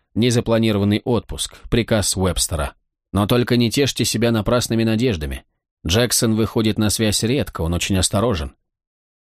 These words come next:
Местное отделение бюро занимало единственную комнату на втором этаже двухэтажного административного здания. Письменный стол, два стула, компьютер, большая карта Монтаны на стене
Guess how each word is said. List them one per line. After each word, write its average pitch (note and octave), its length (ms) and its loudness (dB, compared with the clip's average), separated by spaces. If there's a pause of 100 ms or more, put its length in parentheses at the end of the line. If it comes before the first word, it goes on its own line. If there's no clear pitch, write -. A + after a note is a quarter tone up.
(800)
Местное D3 380 2
отделение C3+ 460 2
бюро B2 260 2
занимало A#2+ 440 2
единственную A#2+ 680 2
комнату C3+ 440 0
на G#2+ 100 0
втором A2+ 320 0
этаже G#2+ 340 0
двухэтажного A2+ 760 2
административного G2+ 1000 0
здания. F#2+ 540 -2 (340)
Письменный C3 400 2
стол, B2 340 0
два F#2+ 200 0
стула, B2 440 0 (160)
компьютер, A2+ 600 0 (240)
большая A2 420 2
карта A#2 340 0
Монтаны F#2+ 500 0
на A2+ 120 2
стене A2 460 2